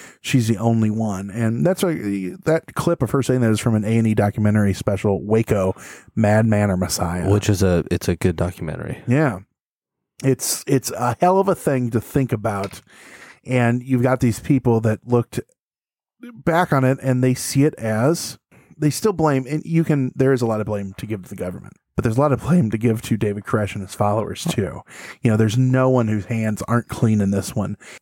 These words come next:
Speaker 1: I think that's, uh, mental illness begets mental illness in a lot of ways. And then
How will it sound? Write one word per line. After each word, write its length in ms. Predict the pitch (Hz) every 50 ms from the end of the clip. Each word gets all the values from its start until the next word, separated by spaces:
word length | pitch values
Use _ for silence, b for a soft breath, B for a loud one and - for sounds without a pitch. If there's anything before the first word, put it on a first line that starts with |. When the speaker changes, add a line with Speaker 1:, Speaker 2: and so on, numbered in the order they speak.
| B B -
Speaker 1:
I 80 | 120
think 200 | 117 131 127 120
that's, 240 | 123 120 110 - -
uh, 180 | - - 131 - -
mental 440 | - 139 127 127 123 - 131 120 120
illness 320 | 117 120 123 123 120 120
begets 440 | - - 120 113 113 123 120 - -
mental 320 | 120 120 120 117 117 110 110
illness 420 | 120 131 135 120 104 98 - -
in 160 | - 107 113
a 80 | 110 110
lot 180 | 110 107 104
of 80 | 104 101
ways. 400 | 101 101 95 87 85 87 - - -
And 460 | - 113 113 113 110 110 107 107 107
then 440 | 113 113 110 110 107 110 110 110 101